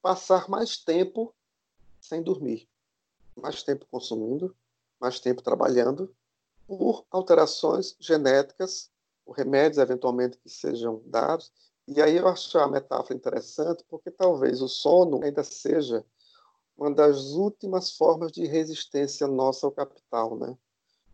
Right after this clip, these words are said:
E quando estamos dormindo, não estamos trabalhando, não estamos consumindo, estamos, inclusive,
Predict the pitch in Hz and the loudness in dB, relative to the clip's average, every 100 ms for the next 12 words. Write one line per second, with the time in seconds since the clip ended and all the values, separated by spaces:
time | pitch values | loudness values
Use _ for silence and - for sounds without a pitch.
0 | - 151 - 147 - 139 143 143 147 147 | -20 -20 -10 -10 -6 -6 -4 -4 -2 0
1 | 170 175 170 165 - 156 - 139 131 117 | 0 2 2 2 -2 -6 0 0 4 4
2 | 123 147 165 170 185 _ _ _ _ 127 | 4 2 0 -6 -16 _ _ _ _ -8
3 | 131 - 127 - - 123 - 127 131 165 | -8 -6 -8 -8 -10 -10 -6 -2 0 0
4 | 170 170 - 165 165 170 180 180 165 143 | -2 -4 -2 0 0 0 -8 -4 0 6
5 | 170 180 202 | 6 6 -2